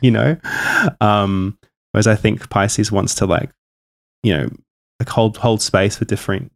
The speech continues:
different views and have, and understand where people are coming from more.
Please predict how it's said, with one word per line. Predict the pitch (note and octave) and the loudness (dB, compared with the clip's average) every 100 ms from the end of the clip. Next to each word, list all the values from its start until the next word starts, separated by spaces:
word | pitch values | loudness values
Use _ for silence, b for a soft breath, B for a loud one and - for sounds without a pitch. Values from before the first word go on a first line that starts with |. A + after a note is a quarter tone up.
| - | -8
different | A2 - - | -6 -4 -6
views | F#2 F#2+ G2 F#2+ | -4 0 0 -2
and | F#2 G2 | -4 -2
have, | G2+ | -2
and | G#2 G2 | 0 0
understand | G#2 G#2+ - G2 G2+ | 2 2 0 0 2
where | |
people | F#2+ G2 G2 | 0 -2 -6
are | |
coming | - F#2 G2 | -4 -4 -4
from | - G2+ G2+ | -4 -2 0
more. | G#2 B2+ F#3 | 0 -2 -4